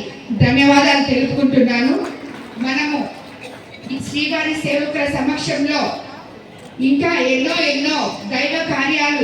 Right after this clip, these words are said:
జరుపుకోవాలని చెప్పి మీరందరూ మాకు అండగా ఉండాలని అందరికీ కోరుకుంటున్నాను.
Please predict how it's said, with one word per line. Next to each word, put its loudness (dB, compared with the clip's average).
జరుపుకోవాలని 0
చెప్పి 0
మీరందరూ 2
మాకు -4
అండగా 0
ఉండాలని 2
అందరికీ 0
కోరుకుంటున్నాను. 2